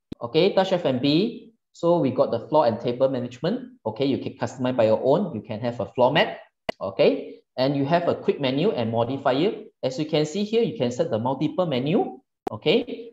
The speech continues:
So you can set it at the back end there already. After that, you synchronize to the post system, okay? And the next one, you will be the kitchen multi printers and, uh, the discount promotions. You also can be done. And we also do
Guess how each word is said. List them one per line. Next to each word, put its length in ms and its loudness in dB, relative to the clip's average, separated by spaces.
So 480 2
you 80 -2
can 140 0
set 220 2
it 260 -8
at 160 0
the 80 0
back 240 -4
end 140 2
there 100 4
already. 420 2
After 200 -6
that, 120 0
you 100 0
synchronize 500 -4
to 80 -6
the 180 -6
post 200 0
system, 440 0
okay? 480 -4
And 560 2
the 100 4
next 220 -2
one, 220 2
you 100 2
will 160 2
be 80 -2
the 140 -2
kitchen 420 -2
multi 360 -2
printers 440 2
and, 400 -2
uh, 220 -2
the 120 -2
discount 460 -2
promotions. 520 2
You 80 -2
also 180 0
can 180 -2
be 100 0
done. 420 2
And 520 2
we 140 2
also 540 6
do 80 4